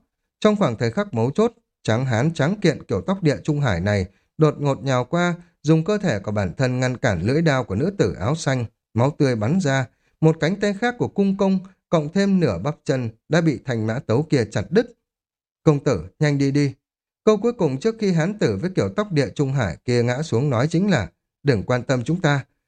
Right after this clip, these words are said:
sau này xin hãy báo thù cho huynh đệ của đại đội thành quản." "Cha!" Cung mộng bởi vì khỏa thân mà thẹn thùng, nàng che mặt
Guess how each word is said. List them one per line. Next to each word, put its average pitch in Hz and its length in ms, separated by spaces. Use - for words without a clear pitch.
sau 208 160
này 165 180
xin 147 200
hãy 143 100
báo 147 220
thù 113 300
cho 135 100
huynh 131 200
đệ 120 200
của 98 140
đại 110 160
đội 120 260
thành 107 180
quản." 101 240
"Cha!" 165 340
Cung 220 200
mộng 156 220
bởi 120 180
vì 131 220
khỏa 110 340
thân 185 260
mà 127 120
thẹn 113 280
thùng, 110 280
nàng 156 220
che 208 160
mặt 175 220